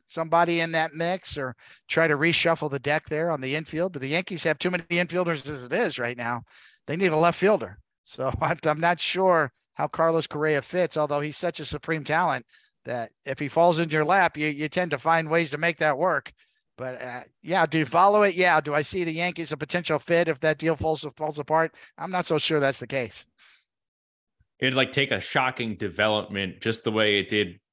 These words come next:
Speaker 2: with Correa and the Giants, for the Mets to swoop in. It would take a shocking development for things to kind of fall in the Yankees'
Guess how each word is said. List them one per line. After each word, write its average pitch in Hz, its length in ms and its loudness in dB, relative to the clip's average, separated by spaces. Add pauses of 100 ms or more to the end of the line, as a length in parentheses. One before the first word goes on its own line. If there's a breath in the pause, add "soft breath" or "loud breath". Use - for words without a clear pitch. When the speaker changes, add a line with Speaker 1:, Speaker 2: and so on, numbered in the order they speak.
Speaker 2:
with 104 240 -4 (120)
Correa 110 260 2
and 98 100 2
the 95 40 0
Giants, 107 320 0
for - 80 -10
the 95 100 -4
Mets 107 220 -4
to 104 100 -6
swoop 101 340 -6
in. 95 120 0
It 90 40 -4
would 92 100 -8
take 107 140 -2
a 90 60 -4
shocking 120 440 -2
development 90 640 -2
for 92 580 -2 (420)
things 98 300 -4
to 92 140 -10
kind 90 200 -2
of 85 60 -4
fall 90 260 0
in 87 60 -2
the 87 80 -2
Yankees' 82 440 -6